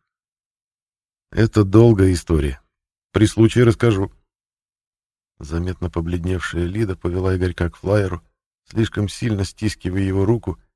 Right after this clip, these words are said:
и прерывистым голосом наказывая ждать её внутри, смотреть объёмник,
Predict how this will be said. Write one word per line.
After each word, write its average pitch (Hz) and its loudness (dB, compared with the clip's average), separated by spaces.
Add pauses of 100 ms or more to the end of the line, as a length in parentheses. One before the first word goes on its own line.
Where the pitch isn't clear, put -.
(140)
и 85 -2
прерывистым 113 2
голосом 113 -2
наказывая 107 -2
ждать 101 -2
её 101 2
внутри, 98 -4 (400)
смотреть 117 0
объёмник, 120 0